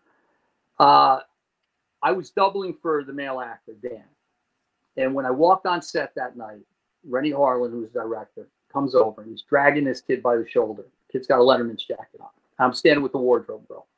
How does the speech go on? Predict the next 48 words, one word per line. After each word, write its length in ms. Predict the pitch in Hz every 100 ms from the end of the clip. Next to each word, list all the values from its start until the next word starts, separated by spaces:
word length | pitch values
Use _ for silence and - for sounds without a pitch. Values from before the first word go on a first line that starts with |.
| _
We're 100 | 127
just 300 | 123 185 165
getting 160 | 131 127
started 340 | - 135 123
for 100 | -
the 80 | 110
night. 160 | 104 - _ _ _ _ _ _ _ _ _ _ _
And 60 | 139
he 60 |
says 340 | 147 - 147 -
to 80 | 127
her, 80 | 123
"What 220 | 190 180
is 140 | -
with 200 | 135 135
the, 100 | 131
what's 240 | 120 165 -
the 100 | 139
jacket?" 360 | - 120 98 _ _ _ _ _ _ _
She 60 |
goes, 160 | 117 107
"It's 140 | 120
a 20 | 160
Letterman's 420 | 185 190 123 -
jacket." 360 | - - _ _ _ _ _ _
And 160 | 123 117
he 100 | 120
says, 220 | - 120
"Yes, 180 | 185 170
but 120 | -
it's 140 | 139 -
same 180 | 185 165
as 120 | -
Dan," 280 | 139 120 107 _ _ _
'cause 120 | 123
Dan 280 | 117 127 123
was 80 | 117
the 80 | 123
other 140 | 113
lead 220 | 117 113 -
character. 440 | 160 127 - - _ _ _ _ _ _
She 100 | -
goes, 180 | 190 185
"They're 120 | 202
on 100 | 190
the 60 | 190
same 280 | - 202 180
team." 320 | 226 254